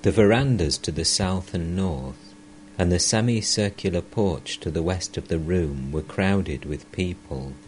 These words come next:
Even passengers in the boats going along the Ganges were attracted by the kirtan.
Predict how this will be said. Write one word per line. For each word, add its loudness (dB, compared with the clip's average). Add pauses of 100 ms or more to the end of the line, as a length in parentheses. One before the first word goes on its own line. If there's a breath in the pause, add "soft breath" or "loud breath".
(720 loud breath)
Even 4
passengers 0
in -2
the -2
boats -4
going 0
along 0
the -2
Ganges -2
were -2
attracted -6
by -6
the -8
kirtan. -6